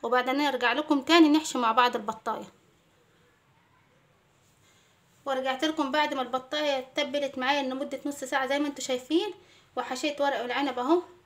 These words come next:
طبعاً انا محشي ورق العنب انا عملته معاكم قبل كده في فيديو، لو انتوا عايزين تعرفوا الطريقه هتخشوا على القناه وهتلاقوا الطريقه نازله.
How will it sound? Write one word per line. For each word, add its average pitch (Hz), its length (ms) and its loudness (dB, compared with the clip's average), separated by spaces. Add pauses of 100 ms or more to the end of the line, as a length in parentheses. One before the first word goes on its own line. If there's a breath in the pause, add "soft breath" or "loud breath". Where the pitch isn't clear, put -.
(260)
طبعاً 269 260 -2
انا 254 440 -6
محشي 269 280 -2
ورق 269 120 -2
العنب 277 280 -4
انا 254 100 -2
عملته 262 320 -2
معاكم 277 240 -4
قبل 247 240 -6
كده 262 220 -2
في 247 80 -8
فيديو، 330 360 -6 (320 loud breath)
لو 254 100 -2
انتوا 277 180 -2
عايزين 247 240 0
تعرفوا 285 320 0
الطريقه 285 340 -2
هتخشوا 254 440 -2
على 262 100 2
القناه 320 360 0
وهتلاقوا 277 360 -2
الطريقه 247 320 -6
نازله. 220 300 -8